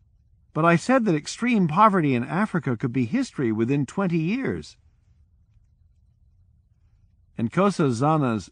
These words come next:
response came in a low voice, and she spoke without emotions or gestures.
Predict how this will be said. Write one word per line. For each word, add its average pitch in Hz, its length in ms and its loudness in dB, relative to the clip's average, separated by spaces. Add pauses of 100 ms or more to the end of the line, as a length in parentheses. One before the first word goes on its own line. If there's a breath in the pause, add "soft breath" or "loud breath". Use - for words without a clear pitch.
response 110 720 -2 (400)
came 120 240 -2
in 110 60 0
a 101 80 0
low 110 340 -2
voice, 107 600 -8 (960)
and 101 140 -12
she 98 140 -8
spoke 139 440 -2
without 113 320 -2
emotions 90 640 -6
or 85 120 -10
gestures. - 640 -10